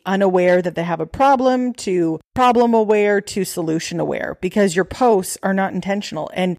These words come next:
they're not going through and actually doing that and moving people down that customer value journey. So you need to be intentional about what you're posting and not just post the same things, just sharing your journey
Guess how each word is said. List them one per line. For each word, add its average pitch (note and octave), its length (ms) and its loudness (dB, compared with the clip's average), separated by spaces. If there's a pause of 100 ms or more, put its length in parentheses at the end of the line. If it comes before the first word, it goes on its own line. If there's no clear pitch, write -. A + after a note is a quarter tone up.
they're F#3+ 120 2
not G3 300 0
going F#3 460 2
through G3 440 2
and E3+ 120 -2
actually F#3 440 -4
doing F3 420 -4
that G#3+ 220 -2
and F#3 240 0
moving G#3 360 2
people F#3+ 280 -2
down E3+ 440 -2
that E3 200 -4
customer F3 460 -6
value D#3+ 400 -2
journey. D#3 460 -6
So F#3 320 2 (120)
you G3+ 80 -2
need B3 140 4
to D#4+ 80 0
be E4 140 4
intentional A3+ 600 -2
about G3 240 2
what F3 200 0
you're F3+ 120 0
posting E3+ 540 -2
and G3 160 -2
not G#3 180 0
just - 220 -4
post F3 320 -4
the D3+ 80 -10
same F3+ 680 -4
things, G#3 640 0
just - 360 -4
sharing F3+ 380 0
your E3+ 120 0
journey E3+ 440 -4